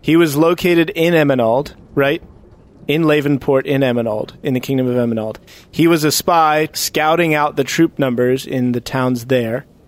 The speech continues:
and then marking those on a map to give to Alshaz, who then brought them aboard the ship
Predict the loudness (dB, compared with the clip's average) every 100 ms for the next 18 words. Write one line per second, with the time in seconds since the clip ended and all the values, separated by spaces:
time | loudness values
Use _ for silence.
0 | _ _ -2 0 2 2 2 0 0 0
1 | 2 4 4 2 0 0 0 -2 -4 -12
2 | _ -20 _ -4 -4 -4 -2 2 2 0
3 | -2 0 2 0 0 -2 0 -2 -4 -14
4 | _ -10 0 2 2 2 2 0 -2 0
5 | 0 0 0 0 2 2 2 0 0 0
6 | -2